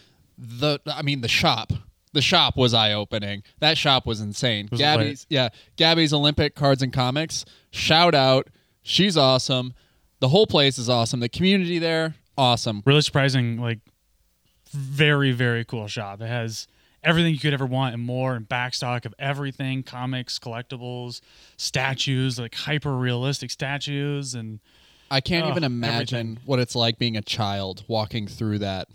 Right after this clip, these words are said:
Speaker 1: like, through that store, because it is mountains
Speaker 2: Infinite
Speaker 1: and
Speaker 2: worlds to explore in there.
Speaker 1: Yeah, like, uh, figurines, sculptures, comics, uh, every card game you could ever imagine. They, they
Speaker 2: Yeah.
Speaker 1: do it all, and th-, it's such a cool shop. And, um,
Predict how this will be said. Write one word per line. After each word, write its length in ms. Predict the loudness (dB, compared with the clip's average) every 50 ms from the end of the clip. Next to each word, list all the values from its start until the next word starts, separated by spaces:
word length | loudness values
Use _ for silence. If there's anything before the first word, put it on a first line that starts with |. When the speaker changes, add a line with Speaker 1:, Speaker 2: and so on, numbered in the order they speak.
| -20 -20 _ _ -4
Speaker 1:
like, 160 | -2 -2 -2 0
through 140 | 0 0
that 180 | 0 0 -2 -4
store, 300 | -2 0 2 2 2 2
because 260 | 0 -2 -2 0 0
it 80 | 2 0
is 160 | 0 -2 -4 -6 _ _ _ _ -14
mountains 1160 | -10 -8 -6 -2 0 2 2 2 2 0 -2 -4 -6 -6 -6 -8 -10 -10 -10 -10 -12 -14 -18 _ _ 0
Speaker 2:
Infinite 320 | 0 0 2 0 0 -2
Speaker 1:
and 140 | -2 -4 -2
Speaker 2:
worlds 340 | 0 2 2 2 0 -2 -4
to 100 | -6 -6
explore 380 | -4 -6 -6 -6 -6 -6 -4 -6
in 80 | -6 -8
there. 220 | -8 -10 -10 -8 -4
Speaker 1:
Yeah, 340 | 0 2 2 2 2 0 -2
like, 460 | 0 0 2 2 0 -2 _ -12 -20 _ _ _ _ -6
uh, 380 | -4 -2 -2 -2 -2 -4 -6 -4
figurines, 760 | 0 0 0 2 2 0 0 0 -2 -4 -4 -4 -6 -6 -8
sculptures, 640 | -4 2 4 4 4 4 2 0 0 0 0 -2 -4
comics, 720 | -6 -4 -2 -2 0 0 0 0 -2 -2 -6 -8 -8 -8 -6
uh, 320 | -2 0 0 0 0 0 -2 -4 -4
every 260 | -2 0 0 0 0
card 280 | 2 4 4 4 4 2
game 240 | 0 0 0 0 -2
you 80 | -2
could 100 | 0 2
ever 200 | 2 4 6 4
imagine. 500 | 4 4 4 2 2 2 4 2 2 4
They, 140 | 2 0 -2
they 160 | -2 -2 -4 0
Speaker 2:
Yeah. 60 | 4
Speaker 1:
do 180 | 6 6 8
it 60 | 8 8
all, 220 | 6 6 6 4
and 140 | 2 -2 -4
th-, 260 | -4 -4 -4 -4 -4
it's 180 | -4 -4 -4 -4
such 240 | -2 -2 -2 -2
a 60 | -2 0
cool 200 | 2 4 4 4
shop. 320 | 2 0 0 0 -2 -2
And, 140 | -4 -6 -8 -10 -14 -20 -20 -20 -20 _ -8
um, 520 | -4 -2 -2 -2 -2 -2 -4 -6 -8 -12